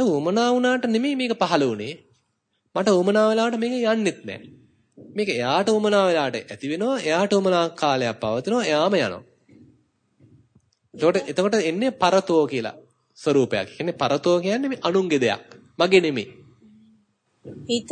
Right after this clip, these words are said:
Speaker 2: පිට යන්නේ එක, එක දිගට එහෙම, එහෙම තියාගන්න පුළුවන්.
Speaker 1: ඔව්.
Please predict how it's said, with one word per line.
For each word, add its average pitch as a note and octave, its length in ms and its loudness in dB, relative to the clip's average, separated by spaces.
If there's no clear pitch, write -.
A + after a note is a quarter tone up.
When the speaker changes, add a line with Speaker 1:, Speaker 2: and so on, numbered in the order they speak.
Speaker 2:
පිට A#3 280 -6
යන්නේ G3 760 -6
එක, F#3+ 220 -12
එක G3 380 -6
දිගට G#3+ 360 -6
එහෙම, G#3+ 260 -6
එහෙම A3 280 -10
තියාගන්න G#3 520 -8
පුළුවන්. G#3 460 -10
Speaker 1:
ඔව්. A#2+ 180 2